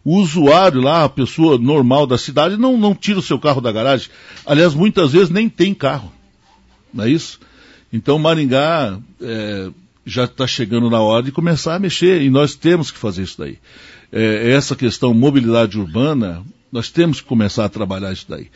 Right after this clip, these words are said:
Então, agora é hora de priorizar o cidadão, outros meios alternativos de transporte,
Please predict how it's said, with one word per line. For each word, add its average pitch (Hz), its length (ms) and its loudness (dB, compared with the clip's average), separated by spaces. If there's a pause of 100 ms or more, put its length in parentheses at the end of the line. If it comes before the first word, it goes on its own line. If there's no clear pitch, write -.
(320)
Então, 147 440 0
agora 139 480 2
é - 20 4
hora 143 260 4
de 120 140 -10
priorizar 123 720 0
o 165 180 4
cidadão, 107 580 -2 (1040)
outros 151 460 4
meios 123 360 6
alternativos 117 720 2
de 104 120 -8
transporte, 110 800 -4